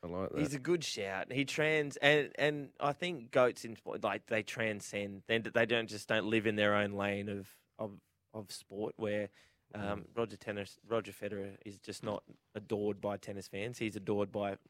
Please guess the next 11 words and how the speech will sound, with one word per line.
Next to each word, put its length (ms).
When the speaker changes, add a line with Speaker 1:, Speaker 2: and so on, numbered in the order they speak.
Speaker 2:
sports 400
fans 280
all 80
Speaker 1:
Yep. 120
Speaker 2:
over 80
the 80
world. 320
So 140
for 160
me, 480
look, 180